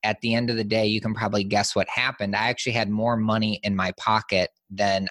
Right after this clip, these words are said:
I started with. So I would sell my lunch, I would make a profit, and I would pocket the difference pretty much every single day,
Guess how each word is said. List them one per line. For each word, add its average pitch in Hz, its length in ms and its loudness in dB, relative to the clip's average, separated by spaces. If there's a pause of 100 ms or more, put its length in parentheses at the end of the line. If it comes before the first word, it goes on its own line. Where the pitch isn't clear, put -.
I 98 80 0
started 98 500 0
with. - 200 -8
So - 160 0
I 127 120 2
would 143 200 2
sell 127 420 2
my 143 180 2
lunch, 104 480 0
I 104 60 2
would 101 140 0
make 107 220 0
a - 60 -2
profit, 101 580 0 (540)
and 117 140 0
I 113 80 2
would 101 240 2
pocket 120 500 0
the 113 100 -2
difference 98 680 -4 (380)
pretty 170 240 2
much 139 280 2 (120)
every 117 340 0
single 123 420 2
day, 104 480 0